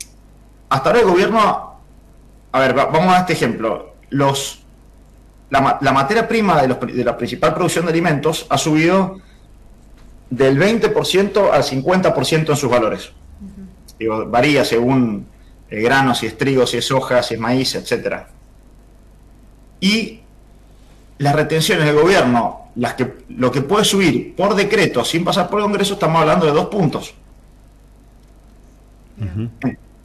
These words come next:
Speaker 1: Entonces, difícilmente ese aumento de la retención de dos puntos logre desacoplar, como se busca con la medida de la retención de la exportación,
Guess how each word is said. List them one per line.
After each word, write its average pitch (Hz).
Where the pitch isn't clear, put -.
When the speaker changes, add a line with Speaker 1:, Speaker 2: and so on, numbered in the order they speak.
Speaker 1:
Entonces, 185
difícilmente 185
ese 143
aumento 185
de 175
la 160
retención 147
de 107
dos 147
puntos 120
logre 202
desacoplar, 170
como 107
se 104
busca 123
con 98
la 101
medida 120
de 101
la 101
retención 95
de 143
la -
exportación, 156